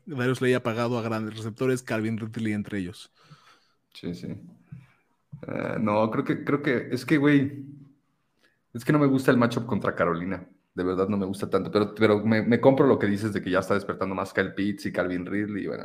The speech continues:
Speaker 2: lo, también ayuda con, con Cordarrelle Patterson, entonces me voy a quedar con Matt Ryan todavía.
Speaker 1: Ok. Eh, definitivamente tiene que jugar a T J Hawkinson por lo mismo. Eh, ninguno de los receptores de, de Detroit me encantan, güey.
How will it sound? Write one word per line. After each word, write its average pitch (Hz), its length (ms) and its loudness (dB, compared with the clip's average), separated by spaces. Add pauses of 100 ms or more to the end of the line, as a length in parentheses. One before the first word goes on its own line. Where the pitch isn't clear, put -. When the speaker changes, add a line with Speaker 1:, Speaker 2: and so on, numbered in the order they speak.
(180)
Speaker 2:
lo, 85 80 -16
también 87 260 -6
ayuda 82 260 -2
con, 87 180 -8
con - 60 -20
Cordarrelle 87 320 -2
Patterson, 101 360 -2
entonces 92 200 -6
me - 80 -6
voy 98 140 2
a 98 60 -12
quedar - 240 -4
con 73 160 -8
Matt - 180 -14
Ryan - 220 -8 (160)
todavía. - 340 -10 (320)
Speaker 1:
Ok. 104 200 -6 (760)
Eh, 113 480 4
definitivamente 139 580 6
tiene 147 180 2
que 131 60 -2
jugar 135 240 0
a 127 60 0
T 131 100 -2
J 127 180 0
Hawkinson 135 320 0
por 117 100 0
lo 113 40 2
mismo. 156 460 2
Eh, 117 840 0
ninguno 147 600 4
de 311 60 6
los 156 160 4
receptores 160 640 2
de, 120 280 2
de 104 760 -2 (300)
Detroit 147 520 2
me 117 60 -2
encantan, 104 460 -4
güey. 92 100 -8